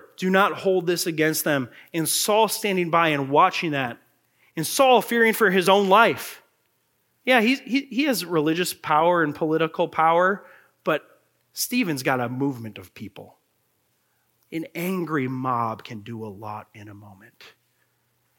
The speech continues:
And instead of mobilizing as an angry mob, Stephen lays down his life. The power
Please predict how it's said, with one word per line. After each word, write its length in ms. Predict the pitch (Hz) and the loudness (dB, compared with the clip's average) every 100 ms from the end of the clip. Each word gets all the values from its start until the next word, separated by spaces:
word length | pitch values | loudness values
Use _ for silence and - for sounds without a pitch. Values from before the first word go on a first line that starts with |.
| _ | _
And 140 | 143 127 | -12 -10
instead 340 | 120 - 170 | -8 -6 -4
of 140 | 190 | -4
mobilizing 1120 | 139 135 143 151 131 117 110 104 113 107 104 101 _ _ _ _ _ _ _ _ _ _ _ _ _ _ _ _ _ _ - | -4 -4 -4 -2 -4 -6 -8 -12 -14 -14 -18 -20 _ _ _ _ _ _ _ _ _ _ _ _ _ _ _ _ _ _ -12
as 160 | 131 | -10
an 80 | 120 | -6
angry 400 | 131 139 135 135 | -6 -6 -6 -8
mob, 460 | 117 101 98 98 104 _ _ _ _ _ _ _ _ _ _ _ _ _ _ _ _ _ _ | -8 -12 -14 -16 -20 _ _ _ _ _ _ _ _ _ _ _ _ _ _ _ _ _ _
Stephen 480 | - - - 123 117 | -14 -12 -10 -10 -10
lays 240 | 110 117 - | -10 -10 -8
down 180 | 147 | -10
his 180 | 143 139 | -8 -12
life. 580 | 113 110 110 117 - - _ _ _ _ _ | -12 -16 -18 -20 -20 -20 _ _ _ _ _
The 100 | 120 _ | -20 _
power 600 | - - - 180 180 170 | -8 -6 -4 -2 -2 -4